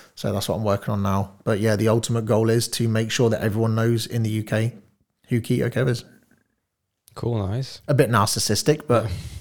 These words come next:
Speaker 2: <laughs>
Speaker 1: it's what I wanna do.
Speaker 2: But for sports performance, there are, or there is a different type of ketogenic
Speaker 1: Yeah.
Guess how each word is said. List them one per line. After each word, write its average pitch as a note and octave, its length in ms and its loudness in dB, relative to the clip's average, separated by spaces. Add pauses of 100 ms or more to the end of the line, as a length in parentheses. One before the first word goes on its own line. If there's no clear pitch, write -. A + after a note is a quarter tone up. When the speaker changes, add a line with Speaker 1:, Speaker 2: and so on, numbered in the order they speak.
(260)
Speaker 2:
<laughs> - 540 -20
Speaker 1:
it's - 180 -6
what A2 140 2
I - 20 2
wanna G#2 180 2
do. C3 180 4 (920)
Speaker 2:
But C3+ 420 4 (120)
for A#2+ 540 4 (180)
sports - 680 2
performance, A#2 760 0 (1600)
there A#2 200 6
are, A2 220 6 (220)
or A2+ 320 0
there A#2+ 200 4
is B2 140 6
a A#2+ 40 4
different A#2 400 2
type G#2 340 2
of G2+ 260 -2
ketogenic G#2 880 0 (560)
Speaker 1:
Yeah. B2 260 0